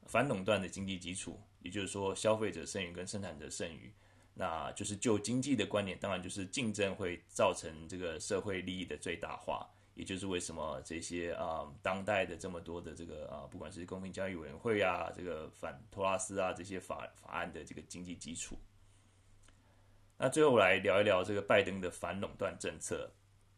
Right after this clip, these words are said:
嗯，就是就经济，呃，竞争和反垄断的立场，我本身是，呃，当然就是我赞成就是像这种比较明目张胆这种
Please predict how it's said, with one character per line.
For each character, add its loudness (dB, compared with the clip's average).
嗯， -4
就 -4
是 -6
就 2
经 -6
济， 0
呃， 0
竞 -2
争 0
和 0
反 0
垄 -4
断 0
的 -4
立 -4
场， -10
我 -4
本 0
身 -2
是， -2
呃， 0
当 8
然 8
就 2
是 4
我 -2
赞 4
成 -4
就 -8
是 -6
像 -2
这 -4
种 -8
比 -18
较 0
明 -8
目 -4
张 -4
胆 -6
这 -12
种 -4